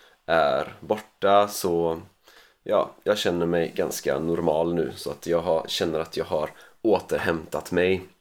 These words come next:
Eh, och att återhämta sig, det betyder att man liksom kommer tillbaka till som man var innan, eh, att man blir frisk, att man har återhämtat sig.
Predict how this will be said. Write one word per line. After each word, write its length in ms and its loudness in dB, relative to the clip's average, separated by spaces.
Eh, 280 -2
och 220 -4
att 180 -10
återhämta 640 -2
sig, 420 -2
det 80 -14
betyder 420 -2
att 160 -6
man 200 -4
liksom 480 -6
kommer 340 -2
tillbaka 560 0
till 300 -4
som 240 2
man 200 2
var 160 8
innan, 420 2
eh, 520 2
att 120 -14
man 300 -4
blir 180 0
frisk, 540 -6
att 200 -16
man 160 -4
har 380 0
återhämtat 640 -6
sig. 340 -4